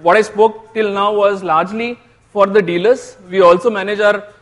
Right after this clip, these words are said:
customers through the same, uh, infrastructure. We have got customers who call in for queries, uh, who, who call in for, uh, a-, general information. Uh, we've also got, uh, the entire complaint handling process managed on, through the contact center. We've got, uh, we do a lot of,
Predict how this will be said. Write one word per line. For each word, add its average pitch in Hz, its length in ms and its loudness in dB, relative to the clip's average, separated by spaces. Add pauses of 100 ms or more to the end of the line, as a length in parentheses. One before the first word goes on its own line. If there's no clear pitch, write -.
(120)
customers 214 460 -4
through 208 140 -12
the 196 100 -4
same, 202 400 -4
uh, 160 160 -2
infrastructure. 175 680 -8
We 165 120 -12
have 165 120 -12
got 170 220 -4
customers 175 580 -8 (220)
who 170 120 -4
call 160 260 2
in 175 100 -4
for 160 240 -4
queries, 175 600 -2 (320)
uh, 147 380 -2
who, 170 220 -6
who 170 280 -10
call 165 220 -2
in 165 100 -6
for, 160 320 -8
uh, 147 200 -6 (300)
a-, 165 200 -4
general 156 280 -4
information. 170 760 -10 (600)
Uh, 135 200 -6
we've 160 200 -6
also 190 280 -6
got, 170 360 -2
uh, 147 280 -6 (100)
the 156 160 -16
entire 185 280 -2
complaint 180 360 -12
handling 175 200 -12
process 170 300 -12
managed 156 380 -12
on, 160 140 -10
through 160 160 -16
the 160 80 -10
contact 156 400 -14
center. 170 280 -14 (360)
We've 151 180 -8
got, 160 260 -4
uh, 147 160 -4
we 156 80 -6
do 165 180 0
a - 20 0
lot 156 180 0
of, - 280 -10